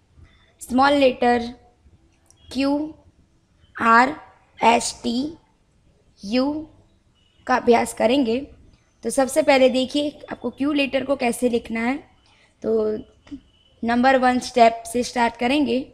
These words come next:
यहाँ से आपको round घुमाते हुए pen ऊपर ले जाना है, वहाँ से दूसरा step नीचे और तीसरा step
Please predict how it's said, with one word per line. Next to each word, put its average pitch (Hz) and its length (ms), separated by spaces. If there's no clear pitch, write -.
यहाँ 233 260
से 269 120
आपको 262 200
round 233 280
घुमाते 226 400
हुए 233 280
pen 220 220
ऊपर 233 280
ले 240 180
जाना 247 240
है, 269 260
वहाँ 240 220
से 320 160
दूसरा 269 440
step 226 440
नीचे 233 460
और 220 180
तीसरा 233 440
step 269 400